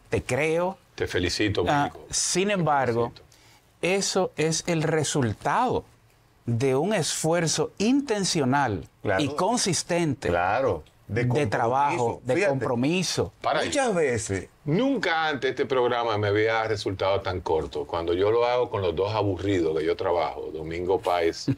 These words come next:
Speaker 1: <laughs>
Speaker 2: y Ricardo Nieves, nunca un programa había pasado tan rápido como el día de hoy.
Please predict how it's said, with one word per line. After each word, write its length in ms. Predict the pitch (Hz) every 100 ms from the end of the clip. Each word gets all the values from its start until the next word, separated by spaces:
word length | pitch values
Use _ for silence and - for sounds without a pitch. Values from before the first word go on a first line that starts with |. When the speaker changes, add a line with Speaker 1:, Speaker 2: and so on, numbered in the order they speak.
| -
Speaker 1:
<laughs> 220 | - -
Speaker 2:
y 100 | 82
Ricardo 460 | 80 82 87 92 92
Nieves, 380 | 85 78 71 78 - - - -
nunca 500 | 120 151 185 170 147
un 80 | 139
programa 460 | 117 117 113 104 98
había 200 | 98 95
pasado 340 | 95 110 92
tan 140 | 98
rápido 480 | 92 113 107 104 92
como 220 | - 87
el 100 | 82
día 220 | 80 92 87
de 100 | 78
hoy. 220 | 65